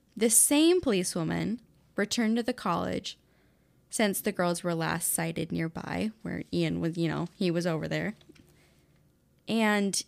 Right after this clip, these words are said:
Ian was there again. She said she asked him if she could go in, and he said the school was locked and wasn't sure when it would be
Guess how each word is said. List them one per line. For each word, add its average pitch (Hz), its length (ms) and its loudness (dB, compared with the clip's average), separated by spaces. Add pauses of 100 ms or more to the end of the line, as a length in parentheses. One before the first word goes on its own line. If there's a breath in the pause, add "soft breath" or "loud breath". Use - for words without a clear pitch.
Ian 220 300 2
was 196 160 2
there 170 260 2
again. - 520 -2 (1800)
She - 140 -4
said 240 220 2
she 269 160 2
asked 233 280 4
him 233 120 2
if 220 80 0
she 226 160 0
could 180 220 -6
go 175 220 0
in, 226 360 2 (500 soft breath)
and 208 160 2
he 269 140 8
said 247 200 2
the 220 80 2
school 214 320 0
was 208 180 -2
locked 220 380 -2
and 196 180 0
wasn't 196 300 0
sure 185 220 0
when 185 140 0
it 170 100 -2
would 165 160 -6
be 196 160 -2